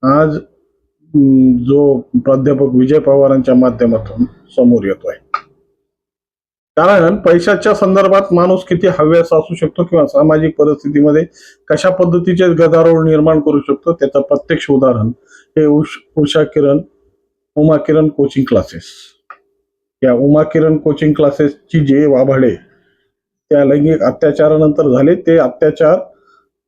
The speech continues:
हे सामाजिक पटलावर पटणारे नाहीच आहेत. तर अशा पद्धतीनं कित्येकांसोबत वागणारा हा नराधम ज्या पद्धतीने पैशाच्या मागं लागलेला होता ना,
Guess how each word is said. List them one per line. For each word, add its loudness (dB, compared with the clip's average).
हे 4
सामाजिक -2
पटलावर 2
पटणारे 0
नाहीच 0
आहेत. -2
तर 2
अशा 0
पद्धतीनं 0
कित्येकांसोबत 0
वागणारा 2
हा 0
नराधम 0
ज्या 2
पद्धतीने -2
पैशाच्या -2
मागं 2
लागलेला 0
होता -2
ना, -4